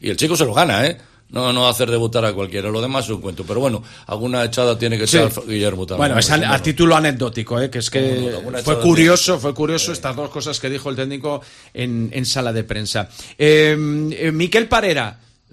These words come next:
Speaker 2: se ha hablado mucho de que de momento él mismo lo ha reconocido, no se le ha ofrecido la renovación.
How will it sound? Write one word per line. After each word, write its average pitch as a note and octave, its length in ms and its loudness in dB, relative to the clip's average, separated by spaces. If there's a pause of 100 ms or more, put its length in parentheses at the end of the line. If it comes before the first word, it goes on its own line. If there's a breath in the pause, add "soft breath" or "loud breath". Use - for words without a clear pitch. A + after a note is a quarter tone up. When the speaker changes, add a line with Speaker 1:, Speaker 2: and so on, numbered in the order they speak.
Speaker 2:
se - 160 -10
ha - 20 -4
hablado C#3 260 -4
mucho D3 320 -6
de D#3+ 120 -6
que C3 100 -6
de A#2+ 80 -6
momento C3 540 -4
él A#2+ 160 -6
mismo B2+ 240 -4
lo A#2+ 60 -2
ha B2 40 -4
reconocido, A#2+ 500 -4
no C3+ 120 -4
se C3 120 -4
le B2 60 -4
ha - 20 -4
ofrecido A#2 360 -6
la A2+ 100 -4
renovación. A2+ 720 -4